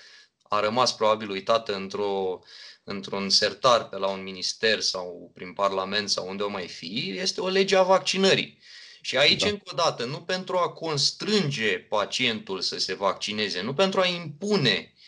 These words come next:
Speaker 1: cuiva, "Fă-ți vaccinul, altfel, nu știu, primești amendă sau, sau te băgăm la închisoare" sau lucruri de genul acesta. Nu.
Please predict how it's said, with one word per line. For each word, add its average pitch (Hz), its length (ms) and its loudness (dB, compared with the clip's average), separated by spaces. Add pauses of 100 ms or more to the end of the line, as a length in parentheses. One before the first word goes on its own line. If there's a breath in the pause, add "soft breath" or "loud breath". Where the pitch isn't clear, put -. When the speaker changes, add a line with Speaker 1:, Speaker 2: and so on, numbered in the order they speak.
(420 loud breath)
Speaker 1:
cuiva, 110 960 4
"Fă-ți 147 380 2
vaccinul, 127 880 0
altfel, 127 680 2 (720)
nu 117 200 -2
știu, 92 460 -4 (440)
primești 135 440 2
amendă 151 520 2
sau, 131 560 2
sau 117 580 0
te 120 80 2
băgăm 127 260 2
la 131 80 4
închisoare" 123 580 4
sau 117 180 0
lucruri 135 220 -4
de 123 100 -4
genul 123 180 -4
acesta. 117 320 -4
Nu. 208 320 0